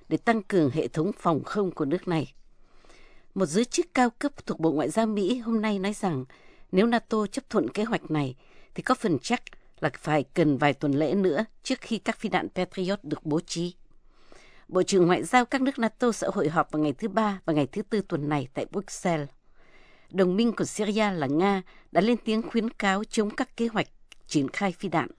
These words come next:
Moscow nói rằng làm như thế là không cổ vũ cho sự ổn định của khu vực. Tổng thống Nga Vladimir Putin hôm nay sẽ họp bàn với Thủ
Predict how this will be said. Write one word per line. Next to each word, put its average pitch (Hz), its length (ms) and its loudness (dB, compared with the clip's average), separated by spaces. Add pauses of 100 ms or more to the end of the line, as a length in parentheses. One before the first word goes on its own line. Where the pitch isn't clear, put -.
(640)
Moscow 208 420 0
nói 185 160 2
rằng 165 320 0
làm 143 200 2
như 165 180 0
thế 185 280 0 (320)
là 170 100 0
không 233 260 -2 (100)
cổ 151 200 2
vũ 151 280 -2 (100)
cho 226 100 -6
sự - 220 -2
ổn 143 260 0
định 160 180 -2
của - 140 -8
khu - 180 -4
vực. 156 180 -4 (1000)
Tổng 151 180 2
thống 220 200 2
Nga 226 200 4
Vladimir 208 540 0
Putin 196 380 -2
hôm 196 260 -2
nay 185 180 0
sẽ - 200 -2
họp 196 160 -2
bàn 147 220 2
với 165 100 -2
Thủ - 140 -4